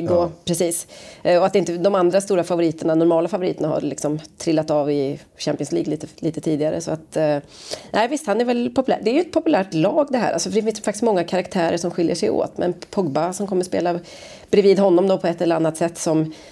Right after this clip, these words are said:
Speaker 2: som är på ett helt annat sätt. Och, och, och en K-, Kanté såklart. Och sen så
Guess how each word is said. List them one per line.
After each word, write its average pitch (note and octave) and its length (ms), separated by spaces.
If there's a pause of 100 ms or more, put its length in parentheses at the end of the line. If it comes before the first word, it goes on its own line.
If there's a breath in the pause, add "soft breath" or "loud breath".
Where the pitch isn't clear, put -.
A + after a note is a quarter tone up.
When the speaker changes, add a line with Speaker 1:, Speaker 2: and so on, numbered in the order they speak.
(120 loud breath)
Speaker 2:
som E3 160
är E3 40
på E3+ 80
ett E3+ 80
helt G3 200
annat D#3+ 220
sätt. - 280
Och, D#3 220
och, A2+ 540
och D3 140
en G2+ 160
K-, - 180 (380)
Kanté D#3+ 300
såklart. D#3 420
Och D#3 80
sen D#3 140
så D3+ 400